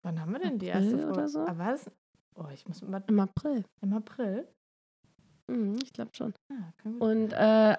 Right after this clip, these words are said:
Speaker 2: aber dreißig ist trotzdem eine gute Zahl, um sich mal ein bisschen zu erinnern.
Speaker 1: Richtig.
Speaker 2: Und, äh,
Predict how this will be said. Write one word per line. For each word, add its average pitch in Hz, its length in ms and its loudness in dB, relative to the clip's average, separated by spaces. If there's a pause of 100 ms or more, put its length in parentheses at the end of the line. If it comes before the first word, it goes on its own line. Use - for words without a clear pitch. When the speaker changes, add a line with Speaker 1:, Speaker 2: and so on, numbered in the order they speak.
Speaker 2:
aber 240 220 8
dreißig 269 500 4
ist 277 120 -2
trotzdem 277 460 2
eine 247 220 4
gute 269 440 2
Zahl, 226 420 0
um 247 320 2
sich 233 220 -2
mal 240 80 2
ein 226 80 4
bisschen 226 280 0
zu - 140 -2
erinnern. 240 640 2
Speaker 1:
Richtig. 440 280 -2
Speaker 2:
Und, 240 360 2
äh, 226 520 2